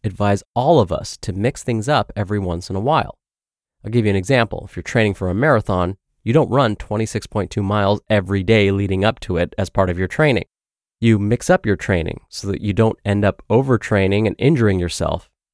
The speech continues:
and instead, you're fresh for the actual event. In the fitness industry, there's actually a fancy term for this. It's called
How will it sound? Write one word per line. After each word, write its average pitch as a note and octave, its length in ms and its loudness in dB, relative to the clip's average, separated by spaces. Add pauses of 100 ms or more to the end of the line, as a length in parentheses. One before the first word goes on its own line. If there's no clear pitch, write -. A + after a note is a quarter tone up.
(140)
and G#2+ 140 -2
instead, D#3 520 2 (200)
you're D3 140 0
fresh - 560 -6
for C#3+ 120 0
the C3 140 0
actual G2 400 -4
event. D3+ 360 0 (640)
In C3 100 2
the B2 60 0
fitness - 300 0
industry, D#3+ 420 0
there's B2 200 0
actually A#2+ 260 -4
a G2+ 60 0
fancy G2 360 -2
term F#2 280 0
for F2 140 -4
this. D#2+ 280 -6 (240)
It's - 140 -4
called C3 340 4